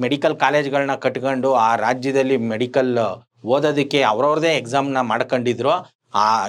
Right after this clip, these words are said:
ಆ ಎಕ್ಸಾಮ್ಗಳು ಕೂಡ ಅಗತ್ಯ ಇಲ್ಲ. ಪಿ ಯು ಸಿನಲ್ಲಿ ಯಾರು ಮಾರ್ಕ್ಸ್ ಚೆನ್ನಾಗಿ ತೆಗಿತಾರೆ, ಅವ್ರಿಗೆ ಆ ಸೀಟನ್ನ ಕೊಡಬೇಕು. ಆ ಪಿ ಯು ಸಿ ಮಾರ್ಕ್ಸು ಅಲ್ಲಿ ಏನಾದ್ರೂ ಅಲ್ಲಿ ಟೈ ಆದ್ರೆ, ಫಸ್ಟ್ ಪಿ ಯು ಸಿ ಇದನ್ನ ಕನ್ಸಿಡರ್ ಮಾಡ್ಬೇಕು.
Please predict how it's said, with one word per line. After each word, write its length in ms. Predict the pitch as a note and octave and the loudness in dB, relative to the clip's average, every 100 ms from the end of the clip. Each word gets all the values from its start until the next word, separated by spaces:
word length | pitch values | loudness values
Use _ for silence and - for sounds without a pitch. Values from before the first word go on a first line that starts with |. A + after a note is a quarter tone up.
| F#2+ - | -6 -2
ಆ 140 | C3+ | 2
ಎಕ್ಸಾಮ್ಗಳು 600 | D#3+ D#3+ A#3 G3+ G#3 G#3 | 2 0 -2 0 0 0
ಕೂಡ 160 | G#3 G#3 | 2 2
ಅಗತ್ಯ 360 | E3 F#3 F#3+ G3+ | 2 0 0 0
ಇಲ್ಲ. 240 | F3+ F#3 E3 - _ _ _ _ - | 0 0 -2 -4 _ _ _ _ -6
ಪಿ 80 | C3 | -2
ಯು 160 | F3+ | -2
ಸಿನಲ್ಲಿ 540 | F#3 G3 G3 F#3 G3 F3+ | 0 0 2 2 2 4
ಯಾರು 280 | E3 F3+ | 2 2
ಮಾರ್ಕ್ಸ್ 280 | E3+ E3 - | 0 -2 -2
ಚೆನ್ನಾಗಿ 260 | F3+ F3 E3+ | -2 -2 -2
ತೆಗಿತಾರೆ, 480 | E3+ E3 E3 E3 F3 | -4 0 2 2 2
ಅವ್ರಿಗೆ 800 | C#3+ C3+ F3+ F3 F3+ D3+ C3+ _ - | 2 2 2 2 2 0 -4 _ -4
ಆ 120 | C3 | -4
ಸೀಟನ್ನ 480 | C#3+ D#3 D#3+ D#3 D3 | -2 -4 -6 -4 -4
ಕೊಡಬೇಕು. 800 | - C#3 C#3 D3 - F3 F3+ - _ _ B2 | -2 -2 2 0 0 0 -2 -6 _ _ 0
ಆ 140 | B2+ | 0
ಪಿ 220 | B2 B2 | 0 -2
ಯು 140 | F3+ G3 | -2 0
ಸಿ 160 | G3 | 0
ಮಾರ್ಕ್ಸು 640 | F#3 D#3+ - - F3 E3 D#3+ | 2 0 0 0 2 4 2
ಅಲ್ಲಿ 320 | D#3 E3 D3 | 2 0 0
ಏನಾದ್ರೂ 540 | D#3 E3 D#3+ D#3 D#3+ | 2 2 0 -2 -2
ಅಲ್ಲಿ 220 | D3+ C#3 | -2 -2
ಟೈ 280 | B2 D3 D#3+ | 0 0 2
ಆದ್ರೆ, 380 | D3+ C3+ D#3 D#3+ | 2 2 0 0
ಫಸ್ಟ್ 260 | C#3+ - F#3 | -2 -4 -2
ಪಿ 60 | |
ಯು 60 | F3+ | -2
ಸಿ 100 | F3+ | -2
ಇದನ್ನ 260 | D#3 D3+ | -2 -2
ಕನ್ಸಿಡರ್ 460 | D3 C#3 C3 C3 C3 | -2 -2 -4 -6 -2
ಮಾಡ್ಬೇಕು. 640 | C3 B2+ B2+ B2 E3+ E3 | 0 2 0 0 0 0